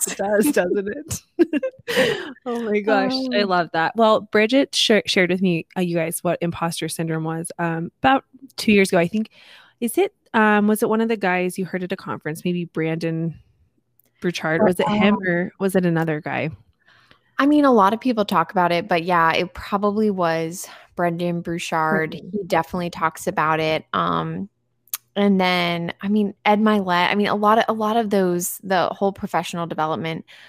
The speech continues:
Speaker 2: circle definitely talks about it. Um, but I had never really thought about it until I
Speaker 1: Yeah.
Speaker 2: actually started to, like, read literature and consume content about it. And I realized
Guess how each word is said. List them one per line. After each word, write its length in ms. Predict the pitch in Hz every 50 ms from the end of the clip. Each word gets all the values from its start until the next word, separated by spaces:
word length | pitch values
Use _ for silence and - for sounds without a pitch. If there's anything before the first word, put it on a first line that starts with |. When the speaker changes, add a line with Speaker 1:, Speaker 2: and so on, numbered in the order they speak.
| - _ _
Speaker 2:
circle 840 | - - - 185 165 151 - - 165 156 151 151 151 - - - _ - - 202
definitely 500 | 185 196 190 - 214 190 175 202 202 202
talks 400 | - - - 151 151 - - -
about 340 | 180 - 170 156 151 160 160
it. 260 | 170 170 165 - - -
Um, 340 | - 180 180 175 175 175 175
but 180 | - 196 185 -
I 160 | 160 185 208
had 160 | 226 262 240
never 440 | 214 208 196 196 190 180 175 - - _
really 500 | 190 190 185 180 180 175 175 185 185 - _ _ _ _ _ _
thought 320 | - - 202 160 165 -
about 240 | 196 220 240 330 359 415
it 200 | 440 440 381 - _ -
until 420 | - 226 220 214 226 233 220 190
I 60 | 180 190
Speaker 1:
Yeah. 40 | 175 170 170 180
Speaker 2:
actually 260 | - - - 208 196
started 340 | 196 - - 190 180 175 175
to, 80 | - 185
like, 180 | 180 170 170 -
read 760 | - 170 170 170 170 180 185 185 180 180 175 175 175 165 175 - _ _ _ _ _ _ _ -
literature 640 | 165 175 180 175 170 165 160 - - 170 160 160 160
and 200 | - - 175 -
consume 720 | 202 175 165 - - - - 185 170 170 165 165 165 160 -
content 600 | - - - 170 160 165 170 - 190 156 151 -
about 420 | - - 175 - 160 147 160 165 170
it. 220 | 175 180 185 - -
And 120 | 180 180 175
I 80 | 165 165
realized 760 | 160 165 165 170 170 170 170 165 165 175 170 175 - -